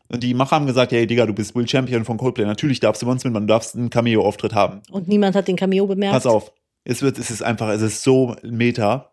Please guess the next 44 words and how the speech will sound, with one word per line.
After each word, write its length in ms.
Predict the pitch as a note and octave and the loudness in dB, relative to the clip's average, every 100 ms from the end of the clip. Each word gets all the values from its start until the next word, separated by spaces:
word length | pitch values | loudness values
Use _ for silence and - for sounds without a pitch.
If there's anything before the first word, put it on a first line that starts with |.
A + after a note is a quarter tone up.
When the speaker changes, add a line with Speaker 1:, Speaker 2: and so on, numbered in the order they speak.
| - | -14
Speaker 1:
Bei 160 | F3+ - | -2 2
Speaker 2:
Mhm. 40 | |
Speaker 1:
welcher 220 | D#3 E3 | 4 4
Serie 300 | B2+ A#2+ G#2+ | 2 2 2
war 120 | G2+ | 2
er 60 | G2+ | -2
denn? 100 | G#2 | -2
Die 40 | B2 | -2
haben 100 | B2+ | 2
wir 80 | |
auch 100 | - | 2
gesehen, 260 | - G#2 G2 | 0 -8 -8
komplett. 480 | B2 A2 F#2 - _ _ _ _ | -8 -8 -8 -10 _ _ _ _
Schon 160 | - D#3 | -8 -6
ein 20 | |
bisschen 180 | C#3+ C3+ | -4 -2
länger 160 | C3 | 0
her, 120 | C#3+ | 0
das 140 | D3 - | 0 -2
Finale. 300 | B2+ A#2+ B2 | -2 0 4
Speaker 2:
Scrubs. 680 | G3 F3 - - - - _ _ _ _ _ _ | 4 2 0 -6 -6 -8 _ _ _ _ _ _
Speaker 1:
Haben 140 | A2+ A2+ | -12 -8
wir 60 | |
nicht 140 | G#2+ - | -8 -8
zusammen 220 | F3 G2+ | -8 -6
gesehen. 360 | G2 G2 F#2+ G#2+ _ _ _ | -6 -6 -8 -14 _ _ _
Speaker 2:
Hä, 400 | - D#3 C4+ D4 | -8 -2 0 0
klar. 240 | - E3 | -2 2
Speaker 1:
Welche 180 | D#3+ E3+ | 2 2
Serie 340 | C#3 D3 D3 C3 | 2 2 2 0
haben 100 | B2+ | -2
wir 300 | A#2 A2 - _ - C3 | -2 -4 -6 _ -14 -8
richtig 320 | C#3+ - - | -8 -8 -6
krass 240 | - A#2+ | -2 -2
zusammen 240 | - A#2 A2 | -2 -8 -8
geguckt? 280 | - - - | -12 -12 -6
Wo 40 | |
Speaker 2:
Game 120 | B2+ - | -2 0
Speaker 1:
so 60 | |
ein 40 | C#3 | 2
Speaker 2:
of 60 | |
Speaker 1:
Typ 100 | - | 4
Speaker 2:
Thrones. 320 | A#3+ F3+ E3 - | 4 2 -2 -2
Speaker 1:
Ja. 220 | - | -4